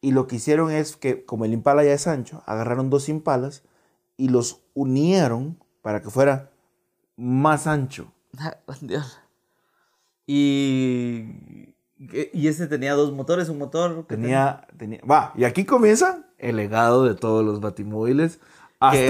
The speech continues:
Speaker 1: el
Speaker 2: es de
Speaker 1: ochenta y nueve.
Speaker 2: que es de tener el, el atrás el, el fueguillo,
Speaker 1: Ajá,
Speaker 2: ¿no? Como
Speaker 1: ajá.
Speaker 2: que,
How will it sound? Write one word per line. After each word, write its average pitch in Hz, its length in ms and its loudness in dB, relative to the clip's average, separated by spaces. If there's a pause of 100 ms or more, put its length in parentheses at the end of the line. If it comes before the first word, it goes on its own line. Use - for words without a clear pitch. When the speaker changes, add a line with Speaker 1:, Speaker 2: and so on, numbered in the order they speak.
Speaker 1:
el 151 80 6
Speaker 2:
es 156 80 6
de 165 60 4
Speaker 1:
ochenta 139 400 4
y 123 40 4
nueve. 160 380 6
Speaker 2:
que 147 140 4
es 143 80 2
de 170 120 4
tener 143 480 4 (240)
el, 131 500 4
el 120 220 2
atrás 131 420 2
el, 135 440 4
el 113 100 -2
fueguillo, 135 560 2
Speaker 1:
Ajá, 120 200 4
Speaker 2:
¿no? 104 60 2
Como 113 140 -2
Speaker 1:
ajá. 101 80 -4
Speaker 2:
que, 110 220 -4